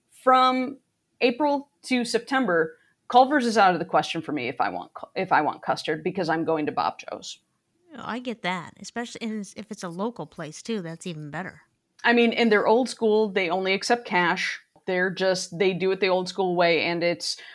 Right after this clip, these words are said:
Speaker 1: it, the, they have two lines forming every night that go all the way out to the street. It's a huge, huge lot, goes all the way out to the street.
Speaker 2: Okay.
Speaker 1: Everybody goes down there.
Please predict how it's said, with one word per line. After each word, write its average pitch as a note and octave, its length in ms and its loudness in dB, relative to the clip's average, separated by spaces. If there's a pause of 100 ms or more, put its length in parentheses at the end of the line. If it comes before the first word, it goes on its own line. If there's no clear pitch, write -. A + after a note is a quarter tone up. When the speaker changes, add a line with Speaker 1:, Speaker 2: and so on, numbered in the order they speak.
(280)
Speaker 1:
it, F#3 360 2
the, G3 320 4
they G#3+ 160 6
have F#3 240 2
two B3 220 2
lines G3+ 400 4
forming F3+ 680 0 (260)
every G#3 340 4
night E3 640 0 (240)
that F3 420 4
go F3+ 200 4
all E3+ 180 2
the F3+ 60 -4
way E3 180 0
out - 180 -4
to - 100 -16
the C#3+ 80 -16
street. - 320 -6 (100)
It's F#3 160 -8
a - 60 -4
huge, F3 580 -4
huge C4 300 4
lot, F3+ 380 4
goes F#3 180 -2
all F3 140 2
the F3 40 -2
way F3 140 2
out D#3+ 140 0
to E3 80 -6
the D3+ 40 -14
street. E3+ 340 -6
Speaker 2:
Okay. A3+ 140 -14
Speaker 1:
Everybody E3+ 400 -2
goes B2+ 240 -8
down B1 220 -8
there. B1 240 -12